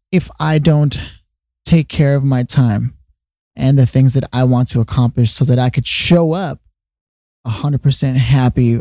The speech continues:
about who I am and where I am. And obviously, no one's ever gonna be a hundred percent happy with what's going on, because that would mean there's completeness. And to me, completeness would mean perfect, perfection, a perfect sort of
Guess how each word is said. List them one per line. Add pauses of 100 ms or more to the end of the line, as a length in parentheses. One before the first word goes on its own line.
about
who
I
am
and
where
I
am. (420)
And
obviously,
no
one's
ever
gonna
be
a
hundred
percent
happy
with
what's
going
on,
because
that
would
mean
there's
completeness. (360)
And
to
me,
completeness (280)
would
mean (120)
perfect, (800)
perfection,
a
perfect
sort
of